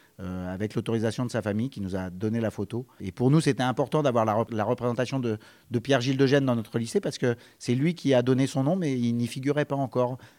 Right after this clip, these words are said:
euh, en représentation. Euh, donc on était, on était heureux de l'y faire figurer une première fois et de lui rendre hommage à travers le, le travail d'Atma et, et de tout le monde, parce que cent cinquante élèves ont participé à cette fresque-là, vingt-cinq adultes et puis, euh, dix pensionnaires du cada.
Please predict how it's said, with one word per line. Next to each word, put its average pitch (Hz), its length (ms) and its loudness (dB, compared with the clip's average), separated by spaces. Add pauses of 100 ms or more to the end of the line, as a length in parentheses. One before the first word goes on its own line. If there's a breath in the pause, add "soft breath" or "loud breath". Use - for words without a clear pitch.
(140 soft breath)
euh, 98 100 -2
en 104 140 0
représentation. 113 720 -2 (400 soft breath)
Euh, 92 280 -8
donc 117 200 -4
on 123 140 0
était, 123 320 2
on 113 180 0
était 120 220 0
heureux 131 240 4
de 120 260 2 (220 soft breath)
l'y 117 120 -2
faire 139 200 0
figurer 135 340 0
une 123 120 0
première 139 340 -2
fois 160 100 2
et 160 60 2
de 135 40 -4
lui 127 60 0
rendre 120 220 2
hommage 131 360 2 (360 soft breath)
à 101 80 -4
travers 117 340 0
le, 101 240 0
le 101 180 -2
travail 123 320 2
d'Atma 135 420 4
et, 120 60 2
et 139 120 0
de 156 120 6
tout 185 140 2
le 185 80 4
monde, 233 180 4
parce 127 160 -2
que 123 120 -4
cent 151 140 -2
cinquante 160 360 -2
élèves 160 220 4
ont 135 100 -4
participé 123 520 -8
à 98 80 -4
cette 107 180 -6
fresque-là, 113 500 0 (320 soft breath)
vingt-cinq 135 400 0
adultes 165 340 -2
et 117 60 -4
puis, 113 220 -4
euh, 95 120 -4
dix 113 240 -6
pensionnaires 123 440 -2
du 110 100 -12
cada. 120 320 -2